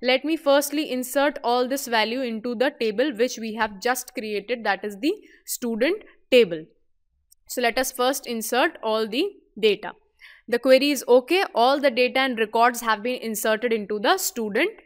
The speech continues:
table. Next, we have to insert the data in the course table, which is having a course I D, the name of course, the duration,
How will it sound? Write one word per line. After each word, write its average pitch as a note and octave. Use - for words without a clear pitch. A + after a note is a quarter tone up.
table. F3
Next, D4+
we D4
have D4
to D4
insert C4
the B3
data G#3+
in G3+
the D4
course A#3+
table, A3
which A3+
is A#3+
having B3
a C4+
course A3+
I G3+
D, D4
the G#3+
name A3
of D#4+
course, A#3
the F#3+
duration, B3